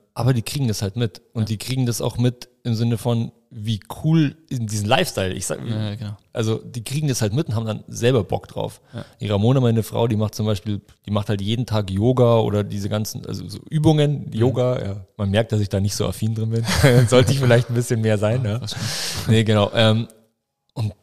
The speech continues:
Speaker 1: die Anna macht da halt mit.
Speaker 2: Ja.
Speaker 1: Oder auch mit Hula-Hoop-Reifen. Dann stehen sie beide da und machen mit dem Hula-Hoop-Reifen. Und ich
Speaker 2: Ja,
Speaker 1: krieg nicht
Speaker 2: voll.
Speaker 1: meine Umdrehung hin, ne?
Speaker 2: Ja, ja.
Speaker 1: Ähm, oder auch beim Laufen. Die Anna hat immer voll Bock, bei Kinderläufen mitzumachen.
Speaker 2: Ja, cool.
Speaker 1: Und, aber einfach, weil sie Bock drauf hat.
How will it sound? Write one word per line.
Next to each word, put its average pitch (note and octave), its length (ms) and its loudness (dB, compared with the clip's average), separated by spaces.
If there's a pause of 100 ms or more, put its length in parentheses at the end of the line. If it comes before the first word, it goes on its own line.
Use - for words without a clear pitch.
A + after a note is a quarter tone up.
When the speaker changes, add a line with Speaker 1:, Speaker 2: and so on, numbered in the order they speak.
(120)
Speaker 1:
die A#2+ 100 0
Anna G2+ 200 -4
macht A2 240 -6
da A#2+ 80 0
halt B2+ 140 0
mit. F3 280 -2 (260)
Speaker 2:
Ja. G2+ 240 -8
Speaker 1:
Oder A2 160 2
auch G2 100 2
mit A2+ 140 2
Hula-Hoop-Reifen. A2+ 680 2
Dann F#2+ 100 -2
stehen A2+ 220 0
sie A2 120 2
beide G#2 280 6
da G#2+ 180 4
und B2+ 60 2
machen A#2+ 220 4
mit A#2+ 80 2
dem A2 40 4
Hula-Hoop-Reifen. B2 680 4
Und G2 80 0
ich G2 60 0
Speaker 2:
Ja, G#2 60 -6
Speaker 1:
krieg A#2+ 140 2
nicht A#2+ 100 0
Speaker 2:
voll. A#2+ 60 2
Speaker 1:
meine C3 280 4
Umdrehung F#2+ 420 -2
hin, F2+ 180 -4
ne? G#2 340 -4 (300)
Speaker 2:
Ja, G#2+ 80 -8
ja. G2+ 80 -8 (100)
Speaker 1:
Ähm, G#2+ 300 2 (100)
oder B2 140 2
auch B2 60 -2
beim A#2 160 0
Laufen. A2+ 360 0
Die G2+ 80 0
Anna A2 140 0
hat B2+ 60 0
immer B2 160 0
voll D3 160 -4
Bock, - 320 -4
bei A#2 80 -2
Kinderläufen G#2+ 640 -2
mitzumachen. F2+ 600 -8
Speaker 2:
Ja, - 160 -10 (100)
cool. - 140 -6 (380)
Speaker 1:
Und, A2 340 0 (500)
aber A2+ 160 0
einfach, A#2 220 0
weil G#2+ 80 4
sie G2 100 0
Bock D3+ 220 2
drauf - 320 -2
hat. - 260 -6